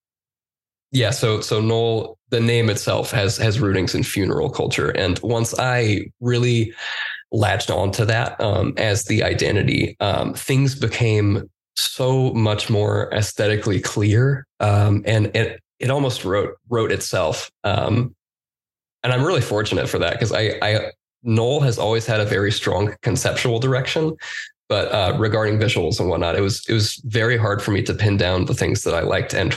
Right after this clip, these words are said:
why. Um, but once I delved through that rabbit hole, it became, it became much, much easier. Um, and I think there's just so much, um, breadth to the band now, um, especially this, this record that, um, we're doing now. Again, as, as spoken, um,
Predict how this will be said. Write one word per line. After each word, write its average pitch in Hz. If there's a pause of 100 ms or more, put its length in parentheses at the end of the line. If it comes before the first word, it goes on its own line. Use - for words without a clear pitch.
why. 78 (200)
Um, 55
but 104
once 117
I 120
delved 104
through -
that 85
rabbit 95
hole, 78
it 80
became, 101
it 110
became 151
much, 107
much 110
easier. 107
Um, 104
and 107
I 104
think 135
there's 131
just -
so 107
much, 107 (680)
um, 101
breadth - (260)
to 113
the 101
band 92
now, 120
um, 98
especially 113
this, 113
this 117
record 110
that, 104 (120)
um, 104
we're 117
doing 104
now. 101
Again, 104
as, 107
as 110
spoken, 107
um, 110